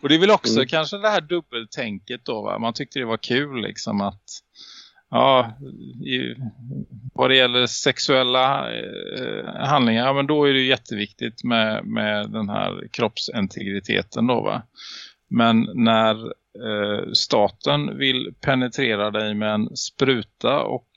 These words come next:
Speaker 1: eh, injicera vätskor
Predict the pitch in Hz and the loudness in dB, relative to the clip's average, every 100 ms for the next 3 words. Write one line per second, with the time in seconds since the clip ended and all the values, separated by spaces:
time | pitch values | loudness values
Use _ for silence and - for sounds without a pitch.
0 | - - - - 98 - 98 117 131 - | -16 -12 -10 -8 -8 -6 -6 -6 -6 -6
1 | - - 131 127 123 117 143 113 104 107 | -4 4 8 10 10 8 6 8 8 6
2 | 104 107 127 - - - 90 92 | 4 0 -4 -4 -6 -6 -4 -4